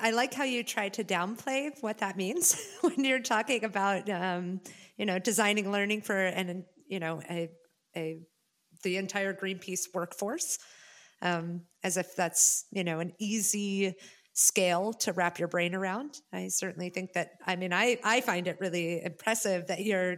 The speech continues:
you know, thinking at that, at that kind of level and then, you know, kind of writing it off as organizational, uh, you know, organization. It's easier than some other kind of,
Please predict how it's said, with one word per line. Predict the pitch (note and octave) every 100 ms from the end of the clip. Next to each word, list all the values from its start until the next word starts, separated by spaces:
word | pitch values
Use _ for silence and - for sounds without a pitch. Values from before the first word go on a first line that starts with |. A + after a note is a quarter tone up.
| F3+
you | F#3+
know, | E3 E3
thinking | G#3 G3+ F#3+ F3
at | F3
that, | D#3+ E3 - -
at | F3
that | - F3
kind | F3+ E3+
of |
level | F3 F3+ E3+
and | D#3 D#3
then, | D#3+ D#3+ - _
you | F3+
know, | D#3 D#3
kind | - F3+
of | F3 - - - -
writing | G#3 G#3 G#3 G3
it | F#3
off | F#3 F#3+
as | E3+ F3 -
organizational, | G#3+ G#3 G3+ F#3 F#3+ F#3 - F#3+ E3+ E3 E3+ F#3+ -
uh, | F3 D#3 D#3 E3 -
you | F#3
know, | E3 D#3 D3+ -
organization. | F#3+ F3+ F3 F3+ F3 F3
It's | E3 D#3 -
easier | G3 A3 - F3+ E3+ D#3 D#3 - - - _ -
than | D#3 D3+ D#3
some | - F3
other | F3 F3+ D3+
kind | D#3+ D3 D3+
of, | D3 D3